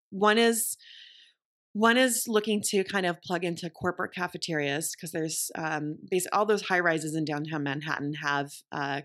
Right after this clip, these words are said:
cafes internally to make it very easy for people to, to fuel themselves during their workday. And so let's just plug Go Box into that space. Super easy,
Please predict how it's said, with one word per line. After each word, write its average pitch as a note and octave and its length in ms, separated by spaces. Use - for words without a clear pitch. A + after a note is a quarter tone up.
cafes D#3 560
internally D3 560
to D#3 100
make D3 140
it C#3 80
very D3 160
easy D3 320
for D3+ 160
people D3 360
to, C#3 340
to C#3 260
fuel D#3 200
themselves D3 440
during D3 180
their C#3+ 140
workday. D3 500
And F3 160
so D#3+ 320
let's F3+ 160
just G#3+ 180
plug F#3 220
Go F#3 100
Box F#3+ 280
into F#3 120
that E3 220
space. F#3 360
Super F#3+ 220
easy, F3 540